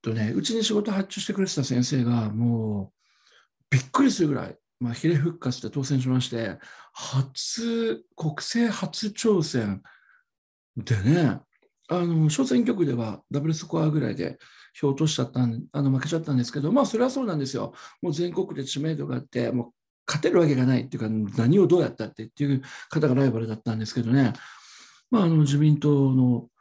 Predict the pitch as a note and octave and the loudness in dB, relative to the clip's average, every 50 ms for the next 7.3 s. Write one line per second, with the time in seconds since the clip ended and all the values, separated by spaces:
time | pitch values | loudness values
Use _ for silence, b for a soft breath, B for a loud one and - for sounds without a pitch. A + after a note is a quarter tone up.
0 | B B B B B B B B B B B B B B B B _ _ _ _ | B B B B B B B B B B B B B B B B _ _ _ _
1 | _ _ _ - C3 B2 - - D3 D3 C#3 - D3+ C#3 C#3 C#3 C#3 B2 A#2 A#2+ | _ _ _ -4 -4 -2 -2 -2 -2 -2 0 2 2 2 2 2 2 2 2 2
2 | A#2+ - F#2+ F#2+ - - A2 A#2+ C3+ D3 B2+ A2+ A#2 B2+ B2 A#2 A2 G#2+ - A#2+ | 2 0 -2 -4 -4 -2 -2 0 0 0 0 -2 0 0 0 -2 -2 -4 -8 -8
3 | A2+ G2+ - B B B B B B B A#3+ A#3+ D#3+ - - - _ _ _ _ | -8 -8 -10 B B B B B B B 2 2 2 0 -4 -8 _ _ _ _
4 | _ _ _ _ _ _ _ _ _ _ _ _ _ _ _ _ _ _ _ _ | _ _ _ _ _ _ _ _ _ _ _ _ _ _ _ _ _ _ _ _
5 | - - - - D3+ D#3 D#3 D3 D3 - D#3 C#3+ C3 B2 - - B2+ B2+ C#3+ D3+ | -20 -14 -2 2 4 4 4 4 2 0 -2 -2 -2 -2 -4 -2 -2 0 2 2
6 | D#3+ D#3+ D#3+ D3 - - _ _ _ _ _ - A#2 A#2 A2+ A2+ A2 A2 G#2 F#2+ | 4 4 4 2 2 0 _ _ _ _ _ -10 -8 -8 -8 -8 -10 -12 -12 -14
7 | - - - - - | -14 -16 -18 -18 -20